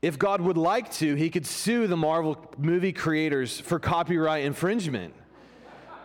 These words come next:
'Cause the plot of Luke two is a supernatural villain has threatened and destroyed and has humanity in his grip, and we need saved.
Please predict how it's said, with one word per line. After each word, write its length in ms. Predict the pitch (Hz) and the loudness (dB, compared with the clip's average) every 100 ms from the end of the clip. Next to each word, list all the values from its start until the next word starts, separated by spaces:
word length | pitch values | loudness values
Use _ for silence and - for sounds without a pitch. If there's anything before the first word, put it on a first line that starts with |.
| - - - - - - - - - | -18 -18 -18 -20 -20 -20 -20 -20 -2
'Cause 180 | 180 | 0
the 100 | 156 | 0
plot 360 | 185 165 208 220 | 0 2 2 2
of 100 | 175 | 2
Luke 300 | 185 208 - | 2 0 -2
two 420 | - 233 226 180 | -4 2 2 2
is 680 | 147 196 156 147 175 170 - | 2 2 2 2 0 -4 -4
a 140 | 170 170 | -2 -2
supernatural 880 | - 208 208 226 196 185 - 180 147 | -2 -2 0 2 2 0 0 0 0
villain 640 | 156 143 107 117 180 185 - _ _ _ _ - - _ _ _ 170 | 0 0 0 -2 -4 -6 -14 _ _ _ _ -20 -20 _ _ _ -4
has 160 | 165 | -4
threatened 480 | - 196 214 247 240 | 0 2 2 2 2
and 140 | 196 | 2
destroyed 640 | 175 - - 190 180 170 165 | 0 -2 -2 2 2 2 2
and 120 | 156 | 0
has 220 | 160 156 | 0 -2
humanity 720 | - 180 165 165 190 170 156 | -2 0 2 2 2 2 0
in 80 | 139 | 0
his 180 | 139 110 | -2 -4
grip, 480 | 110 135 127 113 - - - - _ _ _ _ - - | -2 0 0 0 -4 -16 -18 -20 _ _ _ _ -20 -8
and 140 | 117 135 | -2 0
we 100 | 143 | 0
need 200 | 151 131 | -2 -4
saved. 640 | - 127 95 80 - - | -2 -2 -2 -4 -12 -20